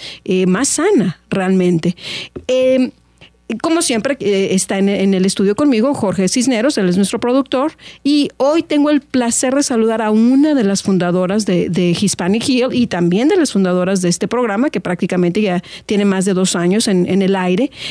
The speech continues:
Ella es Graciela Bauer, ella es psicoterapeuta y consejera clínica con especialidad en E F T, y pues, eh, m-, voy a empezar por saludarla.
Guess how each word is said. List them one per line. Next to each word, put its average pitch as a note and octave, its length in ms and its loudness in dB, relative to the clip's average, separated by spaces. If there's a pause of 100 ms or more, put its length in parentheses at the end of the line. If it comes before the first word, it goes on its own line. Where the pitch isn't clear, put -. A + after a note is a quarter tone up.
(140)
Ella G3 240 0
es F#3+ 160 0
Graciela G3+ 340 0
Bauer, A3 320 0
ella F#3 160 2
es F#3+ 80 0
psicoterapeuta G#3 800 -2
y - 20 -6
consejera F#3+ 460 -2
clínica A3+ 560 0
con F#3+ 220 0
especialidad F#3 680 0
en F#3 140 2
E F3+ 160 2
F B3+ 160 -2
T, B3+ 260 -2 (240)
y D#4 120 -2
pues, G#3 280 -4
eh, F#3 360 0 (180)
m-, F#3+ 360 2
voy A3+ 200 -2
a - 20 0
empezar A3 380 -4
por G#3 120 -4
saludarla. F3+ 540 0